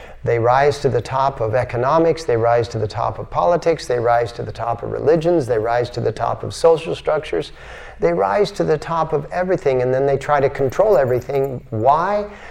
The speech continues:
Because they're doing exactly what they're supposed to be doing. They're maximizing their personal identity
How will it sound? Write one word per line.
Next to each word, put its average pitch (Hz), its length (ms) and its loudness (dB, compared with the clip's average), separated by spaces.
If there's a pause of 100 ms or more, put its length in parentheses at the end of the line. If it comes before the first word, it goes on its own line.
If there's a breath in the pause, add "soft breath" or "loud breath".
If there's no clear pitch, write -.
(100)
Because 139 340 2
they're 127 180 6
doing 165 300 4
exactly 147 540 0
what 135 180 0
they're 120 140 -4
supposed - 340 0
to 127 60 -8
be 120 100 0
doing. 131 340 4
They're 117 140 -2
maximizing 135 840 -2
their 117 140 0
personal 156 520 2
identity 123 560 2